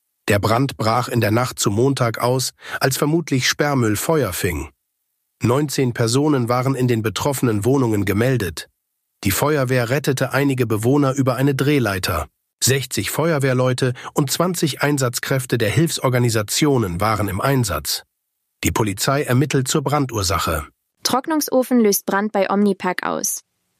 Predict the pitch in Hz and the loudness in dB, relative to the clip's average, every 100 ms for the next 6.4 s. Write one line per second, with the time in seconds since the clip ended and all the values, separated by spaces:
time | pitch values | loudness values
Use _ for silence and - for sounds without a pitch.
0 | _ - 220 220 208 220 277 254 208 208 | _ -4 0 0 0 -2 -2 -4 -2 -2
1 | 202 190 - 220 226 208 - 202 214 202 | -2 -4 -4 -2 0 0 0 0 2 2
2 | 190 190 185 202 226 208 185 208 220 226 | 2 0 0 2 2 0 -2 0 2 2
3 | 196 180 190 220 - 190 190 190 - 190 | 0 0 0 0 0 -2 0 0 -2 0
4 | 190 180 214 220 214 196 196 185 190 127 | 0 0 2 2 2 0 0 -2 -4 -4
5 | - 202 190 190 202 208 196 185 180 180 | -4 -2 0 0 -2 -4 -2 -2 0 -2
6 | - 185 180 | -2 -2 -2